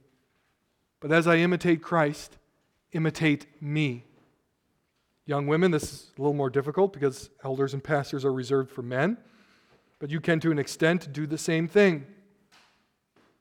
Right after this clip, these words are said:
You can look to your elders and see their character and in a feminine way imitate that. And then you can also look to your elders' wives and look to them. The job of the elders and the pastors is to oversee,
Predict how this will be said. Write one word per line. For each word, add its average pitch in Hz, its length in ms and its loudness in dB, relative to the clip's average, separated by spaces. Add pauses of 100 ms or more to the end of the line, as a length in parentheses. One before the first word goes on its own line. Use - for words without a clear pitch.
(140)
You 139 140 -12
can 151 200 -4 (220)
look 170 320 -2
to 165 120 -4
your 160 180 6
elders 165 500 6 (240)
and 147 140 -8
see 185 360 2
their 170 180 6
character 165 680 6 (220)
and 156 140 0
in 160 120 2
a 156 60 4
feminine 165 480 4
way 165 200 8
imitate 170 520 4
that. 180 240 8
And 170 100 2
then 175 80 2
you 180 60 0
can 180 140 4
also 202 280 8
look 185 200 6
to 190 80 -4
your 185 160 6
elders' 185 500 6
wives 185 840 8 (1160)
and 147 160 -6
look 147 140 -4
to 170 100 0
them. 156 320 2 (1500)
The 156 100 -10
job 165 320 6
of 156 80 0
the 151 140 4
elders 165 400 4
and 160 100 0
the 147 60 -2
pastors 160 500 0
is 143 120 -6
to 147 140 -4
oversee, 196 720 6